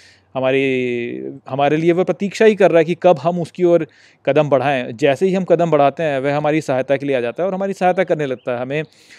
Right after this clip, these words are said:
इस मार्ग में और प्रगति करने लगता है। तो जो भी मन हमा-, जो भी प्रश्न हमारे मन में उठते हैं ईश्वर की प्राप्ति के प्रति, उन सभी प्रश्नों के उत्तर ईश्वर स्वयं ही हमें प्रदान कर देता है किसी न किसी द्वारा, या तो किसी गुरु के द्वारा प्रदान कर देगा, या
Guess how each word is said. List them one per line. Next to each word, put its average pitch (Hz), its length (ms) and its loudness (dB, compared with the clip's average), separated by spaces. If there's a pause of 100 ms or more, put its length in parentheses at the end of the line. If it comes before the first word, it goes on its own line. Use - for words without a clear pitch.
(200)
इस 143 140 -8
मार्ग 156 240 4
में 180 60 0
और 202 120 4
प्रगति 190 320 2
करने 151 200 2
लगता 127 260 -4
है। 151 40 -4
तो 196 120 -4
जो 175 160 4
भी 233 100 2
मन 226 180 0
हमा-, 180 340 -2
जो 165 120 2
भी 214 100 0
प्रश्न 214 240 -4
हमारे 208 200 2
मन 170 160 0
में 190 120 2
उठते 175 280 0
हैं 131 180 -2 (480)
ईश्वर 156 240 0
की 165 140 -2
प्राप्ति 151 360 2
के 156 100 0
प्रति, 131 460 -6
उन 160 120 -6
सभी 170 240 -2
प्रश्नों 196 340 -8
के 202 60 2
उत्तर 214 280 -2
ईश्वर 208 280 -4
स्वयं 202 320 0
ही 214 100 2
हमें 233 160 2
प्रदान 156 300 2
कर 147 80 0
देता 131 280 -6
है 127 80 0
किसी - 360 -8
न 233 100 0
किसी 180 200 -2
द्वारा, 131 260 0
या 139 140 2
तो 165 120 -2
किसी 160 220 -4
गुरु 160 220 4
के 165 120 2
द्वारा 151 160 2
प्रदान 131 280 -4
कर 127 100 0
देगा, 127 200 0
या 131 180 2